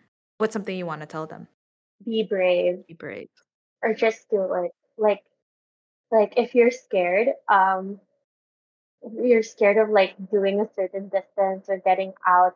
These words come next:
Speaker 2: of a certain area, just do it. 'Cause once you do it, it starts to become a small thing, and then you'll have to do the next big thing, and then the next big thing becomes a small thing, and then, you know, you just keep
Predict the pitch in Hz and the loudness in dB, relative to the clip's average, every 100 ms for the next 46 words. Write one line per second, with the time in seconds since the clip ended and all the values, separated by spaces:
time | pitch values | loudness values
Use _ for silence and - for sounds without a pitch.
0 | - 190 196 - 180 185 185 - 175 175 | -4 -10 -12 -8 -6 -4 -6 -8 -6 -2
1 | 185 180 196 - - 190 190 233 _ _ | -2 -4 -12 -14 -12 -4 -2 -4 _ _
2 | _ _ 226 220 208 208 233 240 202 196 | _ _ -4 0 2 2 0 -2 -2 0
3 | 190 185 208 - - 190 _ 220 202 202 | 0 0 -4 -6 -6 -6 _ -6 -4 -4
4 | 196 214 - 185 190 - 185 180 196 190 | -6 -8 -6 -4 -4 -4 -4 -4 -6 -10
5 | 180 185 180 - 208 214 - 208 202 196 | -8 -6 -4 2 2 2 -6 -10 -4 -4
6 | 196 _ _ _ 196 190 214 214 - 202 | -6 _ _ _ -6 0 0 0 -4 -6
7 | 196 - 196 185 190 185 185 190 190 - | -6 -2 -2 -2 -4 -4 -2 0 0 -2
8 | - 240 262 214 269 247 240 240 240 240 | -2 2 2 2 2 4 4 4 2 0
9 | 240 226 220 240 226 214 208 202 196 196 | -4 0 0 0 -2 -2 -4 -6 -8 -8
10 | 190 202 202 220 _ 220 | -8 -8 -12 -16 _ -20